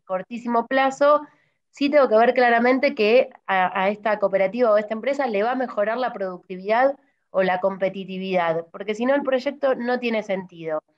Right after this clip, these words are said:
Después menciono algunos ejemplos para que esto quede claro.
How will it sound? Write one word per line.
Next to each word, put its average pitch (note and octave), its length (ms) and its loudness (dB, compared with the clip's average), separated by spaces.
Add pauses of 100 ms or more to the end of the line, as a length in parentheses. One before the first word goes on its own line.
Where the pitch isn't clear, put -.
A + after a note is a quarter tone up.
(180)
Después A3 480 4
menciono A#3 380 4
algunos A#3 320 0
ejemplos - 680 -4 (400)
para F#3+ 240 0
que G3+ 80 -2
esto G3+ 180 0
quede F#3+ 300 0
claro. D#3+ 480 -4